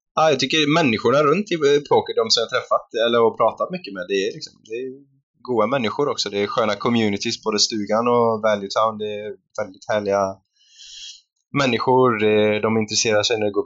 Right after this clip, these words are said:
bra i allt, liksom. Alla mot alla, liksom. Det,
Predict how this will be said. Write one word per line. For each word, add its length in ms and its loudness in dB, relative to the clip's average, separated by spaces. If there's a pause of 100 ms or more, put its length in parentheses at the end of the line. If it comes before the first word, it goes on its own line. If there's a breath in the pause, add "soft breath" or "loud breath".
bra 140 6 (260)
i 20 -4 (880)
allt, 280 -4
liksom. 220 -6 (220)
Alla 260 0
mot 220 -4
alla, 220 -2
liksom. 300 -10
Det, 160 -12